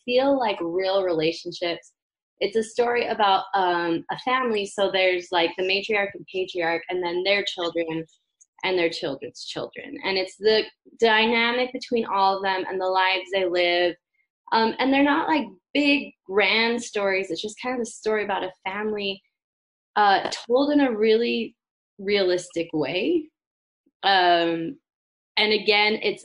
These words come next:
a universe that's built out in a way that makes you wanna be a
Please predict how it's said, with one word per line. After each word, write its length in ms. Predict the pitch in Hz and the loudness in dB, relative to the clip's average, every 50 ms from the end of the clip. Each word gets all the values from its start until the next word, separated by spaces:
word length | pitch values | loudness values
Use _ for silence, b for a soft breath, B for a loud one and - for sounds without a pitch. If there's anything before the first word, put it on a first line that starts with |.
| - - | -6 -2
a 140 | 202 196 196 | 0 0 0
universe 580 | 180 180 208 226 233 240 220 226 226 220 220 - 226 | 0 -2 -2 -2 0 0 0 0 0 0 -2 -4 -4
that's 180 | 196 175 175 160 - | -4 -4 -6 -6 -4
built 280 | - 202 196 202 196 - - - | -4 -2 -2 -4 -6 -10 -8 -4
out 460 | 180 165 170 180 185 190 185 185 - _ - _ _ _ _ _ _ _ _ _ - | -2 -2 -2 -2 -2 -2 -4 -6 -8 _ -20 _ _ _ _ _ _ _ _ _ 2
in 140 | 214 214 208 | 2 4 4
a 80 | 196 | 4
way 320 | 190 180 185 180 180 185 180 | 2 2 4 4 4 4 2
that 160 | 190 185 - | 0 -6 -6
makes 380 | 190 190 180 180 180 175 - - | -4 -4 -2 -2 -2 -4 -6 -12
you 120 | 190 170 170 | -12 -8 -6
wanna 460 | 165 165 165 160 160 156 139 139 139 _ _ _ _ _ - | -4 -4 -2 -2 -4 -4 -4 -6 -10 _ _ _ _ _ -8
be 220 | 190 170 143 143 | -6 -4 -4 -4
a 80 | - | -6